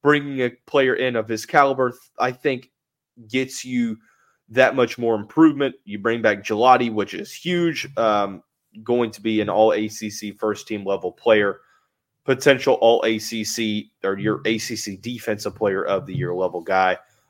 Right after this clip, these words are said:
um, and Mason Reiger returning. So it was hard to split two and three. I went back and forth with Lacy and Barron here. Um,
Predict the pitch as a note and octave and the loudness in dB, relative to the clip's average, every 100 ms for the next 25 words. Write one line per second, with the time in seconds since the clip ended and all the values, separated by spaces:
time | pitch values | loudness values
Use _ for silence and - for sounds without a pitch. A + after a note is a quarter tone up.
0 | _ G#2+ G2+ G2 F#2 F2 D#2+ _ _ - | _ 6 6 6 2 -4 -18 _ _ -2
1 | A2 G2+ G2 - _ _ _ _ _ _ | 2 2 0 -6 _ _ _ _ _ _
2 | _ _ _ _ A2 A2 A2 G#2+ G2+ G2+ | _ _ _ _ 0 0 0 -2 2 2
3 | G2 F#2 F#2 G#2 F#2 F2 - A#2+ - _ | 0 -6 -4 -4 -4 -6 4 4 4 _
4 | _ _ _ _ _ _ _ _ - B3 | _ _ _ _ _ _ _ _ 4 8
5 | A3+ G3+ C4 A#3+ A#3 G#3+ - - _ _ | 8 10 10 10 10 10 10 -2 _ _
6 | _ _ - - - F#3+ G3 - - G#3 | _ _ -8 -6 6 8 8 0 4 6
7 | F3 D#3 F3 E3 G2 - B2 C#3+ D3+ D#3 | 6 8 6 6 2 4 6 6 4 4
8 | D3 D3 D#3 D#3 C#3 C#3 C3 C3+ C#3 - | 2 2 4 4 4 -2 2 4 4 0
9 | D3 C3 A#2 B2+ C3+ C3 C3+ C3+ C3 B2+ | -4 -4 0 2 2 0 0 2 2 2
10 | - A#2 A#2 A2+ A2 G#2 | 0 2 4 4 2 -4